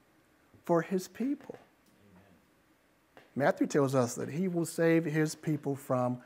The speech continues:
their sins. And so he's going to liberate us from the penalty of sin, which is separation from God.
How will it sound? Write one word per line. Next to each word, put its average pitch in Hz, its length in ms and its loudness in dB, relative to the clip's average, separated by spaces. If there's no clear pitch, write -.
their 117 380 6
sins. 110 800 -8
And 151 100 0
so - 140 -4
he's 180 260 2
going 196 240 6
to 180 60 6
liberate 180 580 4
us - 360 -16
from 175 180 6
the 170 80 2
penalty 175 600 2
of 127 120 -4
sin, 123 300 0
which 143 220 -4
is 156 100 0
separation 208 840 0
from 202 260 2
God. 226 440 -6